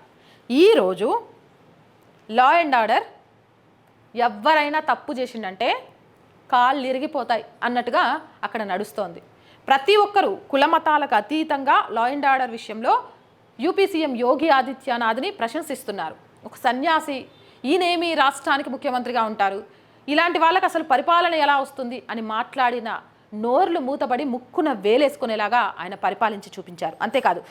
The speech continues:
సంక్షేమ పథకాలు ఎన్నో చూపించి అభివృద్ధి అంటే ఏంటి అనేది చూపించారు. టూరిజంని డెవలప్ చేశారు. అక్కడ డెవలప్‌మెంట్ అంటే ఎలా ఉంటుంది, పెట్టుబడులు ఎలా తీసుకురావాలి, ఆ పెట్టుబడుల్ని ఎలా పెట్టాలి, వచ్చిన లాభాల నుంచి రాష్ట్రాన్ని ఎలా అభివృద్ధి చేసి చూపించాలి అనేది చాలా క్లియర్గా చూపించారు.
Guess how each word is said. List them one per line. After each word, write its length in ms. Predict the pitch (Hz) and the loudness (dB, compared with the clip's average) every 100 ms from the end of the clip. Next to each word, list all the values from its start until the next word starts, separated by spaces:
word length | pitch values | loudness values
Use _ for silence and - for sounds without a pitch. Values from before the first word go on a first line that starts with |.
| - - - | -20 -4 0
సంక్షేమ 420 | 370 - 403 359 | 0 2 0 2
పథకాలు 420 | 349 294 302 302 | 2 2 2 2
ఎన్నో 400 | 254 262 330 403 403 | 0 -2 0 2 0
చూపించి 340 | 277 262 277 | -4 -8 -6
అభివృద్ధి 600 | - 208 269 302 285 262 | -2 -2 -2 -4 -6 -2
అంటే 280 | 277 254 269 | -2 -2 -6
ఏంటి 340 | 226 247 254 240 | -4 -4 -2 -4
అనేది 220 | 220 233 | -4 -6
చూపించారు. 420 | 214 208 - 165 - - - - | -10 -12 -8 -8 -8 -18 -6 0
టూరిజంని 440 | 339 320 302 269 | 2 2 2 2
డెవలప్ 360 | 220 220 220 202 | 0 0 -4 -8
చేశారు. 320 | 202 190 185 | -6 -6 -4
అక్కడ 360 | 202 240 220 202 - - 196 | -2 2 2 0 -8 -8 0
డెవలప్‌మెంట్ 520 | 240 320 320 330 294 | 2 2 0 -2 -2
అంటే 180 | 269 277 | -2 -2
ఎలా 280 | 226 269 | 2 4
ఉంటుంది, 360 | 277 254 240 233 | 2 -2 -8 -6
పెట్టుబడులు 500 | 254 254 330 320 285 | -4 -2 0 -2 -2
ఎలా 240 | 240 262 | 0 0
తీసుకురావాలి, 560 | 294 285 - 247 220 220 | 0 -4 -4 -2 -2 -2
ఆ 40 | |
పెట్టుబడుల్ని 580 | 214 233 233 311 311 285 | -6 -6 -4 -2 0 -2
ఎలా 180 | 226 262 | 0 2
పెట్టాలి, 420 | 269 240 233 220 | 0 -2 -2 -2
వచ్చిన 320 | 226 226 330 | -4 -4 -2
లాభాల 420 | 285 269 254 269 262 | 2 2 2 2 0
నుంచి 300 | 262 370 359 - - | -6 -8 -8 -12 -4
రాష్ట్రాన్ని 600 | - 277 - - 381 349 | 0 2 2 0 0 0
ఎలా 180 | 262 294 | 2 4
అభివృద్ధి 500 | 349 240 349 359 320 - | 4 2 -4 -6 -10 -10
చేసి 180 | 302 277 | -12 -12
చూపించాలి 440 | 262 254 233 226 233 | -14 -12 -6 -6 -6
అనేది 200 | 226 233 | -10 -12
చాలా 380 | - 202 240 320 | -4 2 2 0
క్లియర్గా 340 | 294 254 226 233 | -4 -4 -4 -8
చూపించారు. 440 | 208 233 226 415 | -10 -4 -2 -4